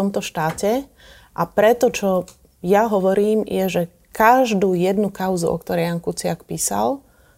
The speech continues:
treba riadne vyšetriť. A občania musia vedieť výsledky v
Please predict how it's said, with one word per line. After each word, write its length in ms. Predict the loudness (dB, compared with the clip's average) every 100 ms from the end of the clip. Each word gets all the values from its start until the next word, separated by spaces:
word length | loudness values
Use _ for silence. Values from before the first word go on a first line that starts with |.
| _ -6
treba 560 | -2 0 0 -2 -6 _ _ _ _ _ _ -6
riadne 480 | -2 0 0 0
vyšetriť. 680 | -2 -2 -4 -6 -12 -14 -20 _ _ _ _ _
A 80 | -2 0
občania 560 | 0 -2 -2 0 -2
musia 480 | 0 0 0 2 0
vedieť 320 | 2 0 0
výsledky 640 | -2 -2 0 -2 -2 -4
v 60 | -4